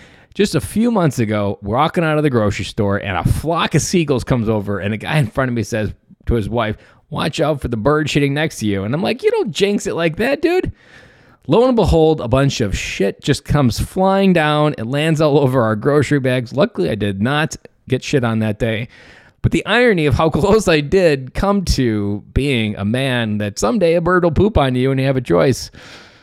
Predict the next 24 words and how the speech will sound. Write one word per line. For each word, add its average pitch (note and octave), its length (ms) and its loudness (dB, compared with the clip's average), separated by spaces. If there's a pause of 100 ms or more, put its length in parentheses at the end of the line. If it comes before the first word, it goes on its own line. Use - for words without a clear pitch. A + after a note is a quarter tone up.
(640)
Man, C#3 360 2
did A#2+ 160 -2
that A#2+ 140 4
irony B2 340 4
really A#2 340 4
come G#2+ 220 2
close G2 420 -2
to - 160 -12
being G2 220 0
true. F2 420 -4 (200)
So A#2 340 2 (600)
this E3+ 140 2
book F3 260 2
has A#2+ 160 2
a A2+ 60 0
powerful D#3 360 2
meaning D3+ 300 0
and F3+ 260 -2
one F3+ 280 4
that E3 120 0
the F3+ 60 -4
universe E3 420 -2
almost F3+ 360 2
validated C#3 720 2